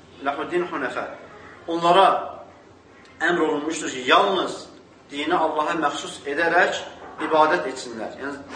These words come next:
dini sırf, yəni, din əməllərinin, ibadətlərini sırf Allaha, e, Allah xətrinə, Allaha xətr eləsinlər.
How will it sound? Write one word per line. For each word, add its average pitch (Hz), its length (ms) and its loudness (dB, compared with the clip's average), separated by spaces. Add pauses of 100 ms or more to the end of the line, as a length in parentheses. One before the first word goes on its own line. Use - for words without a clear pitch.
(120)
dini 165 220 2
sırf, - 360 4 (680)
yəni, 147 220 -2
din 185 160 4
əməllərinin, 143 560 2
ibadətlərini 147 640 2 (300)
sırf 190 400 -6
Allaha, 156 380 4 (920)
e, 123 200 -6
Allah 156 380 4
xətrinə, 151 380 2 (160)
Allaha 147 280 -2
xətr 135 280 -8
eləsinlər. 113 500 -8